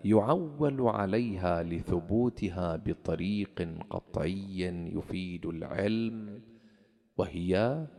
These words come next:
المسائل أو الروايات ذات المضامين العقدية، وتارة نعول على الرواية بطريق ظني يحقق الحجية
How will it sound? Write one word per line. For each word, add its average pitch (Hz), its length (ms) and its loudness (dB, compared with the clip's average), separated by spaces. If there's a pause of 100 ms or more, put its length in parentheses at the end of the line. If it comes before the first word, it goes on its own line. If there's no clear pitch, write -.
(580)
المسائل 113 1080 0
أو 87 240 0
الروايات 80 800 0 (140)
ذات 90 280 0
المضامين 85 840 -2
العقدية، 101 1120 -4 (960)
وتارة 160 1080 6 (480)
نعول 139 760 6
على 98 380 6
الرواية 113 760 2
بطريق 101 960 0 (240)
ظني 95 760 -4 (1080)
يحقق - 720 -2
الحجية 120 920 0